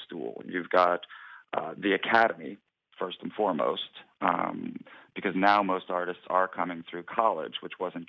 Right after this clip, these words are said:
true fifty, sixty years ago. So first of all, they're going through the academy, most of them. Then you have not-for-profit granting organizations, who are the organizations who are giving this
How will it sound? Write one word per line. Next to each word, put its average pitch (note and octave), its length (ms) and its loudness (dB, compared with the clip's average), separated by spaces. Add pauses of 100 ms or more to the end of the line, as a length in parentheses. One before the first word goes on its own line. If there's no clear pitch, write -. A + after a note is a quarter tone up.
true A#2 240 0
fifty, - 340 -8
sixty - 280 -10
years B1 240 -2
ago. - 260 -2 (360)
So A2 120 4
first C3 200 4
of A2+ 60 2
all, G#2 100 6
they're G2 100 0
going G2 300 2
through G2 140 -6
the D#2 100 -8
academy, F#2 500 0
most D#2+ 260 -8
of - 100 -20
them. G#2+ 200 -4 (640)
Then B2+ 160 6
you C3+ 80 4
have A2+ 200 4 (140)
not-for-profit G#2 1080 -2 (960)
granting A2+ 560 -2
organizations, F#2 760 -6 (480)
who A#2 120 0
are G2+ 80 4
the G2+ 120 4
organizations F#2+ 680 0
who G2 80 -2
are F#2 80 0
giving F#2+ 440 0
this F2+ 140 -2